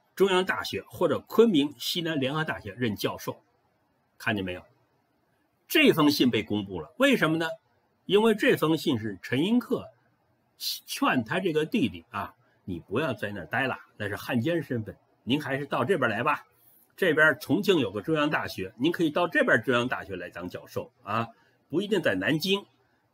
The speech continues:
或者您就到我这儿来吧。啊，我这儿是西南联合大学啊，傅斯年这边总管一切，你到这边来也当教授也可以啊。”我们看看没有，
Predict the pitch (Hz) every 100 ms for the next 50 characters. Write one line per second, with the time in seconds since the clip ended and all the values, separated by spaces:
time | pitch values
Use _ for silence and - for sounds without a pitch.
0 | _ - 220 165 135 147 202 156 - 214
1 | 156 113 151 165 175 190 - _ _ _
2 | _ _ - 107 95 107 180 190 139 233
3 | 233 208 220 233 196 120 101 - _ -
4 | 92 85 _ _ - 156 190 214 170 226
5 | 160 135 - _ - - - - _ _
6 | 139 190 127 113 156 131 - 127 202 202
7 | 262 165 104 90 - - - _ _ 107
8 | 92 127 131 98 107 95 87 85 127 127
9 | - 95 104 - _ _ _ - - _
10 | _ - 87 101 107 139 101 87 85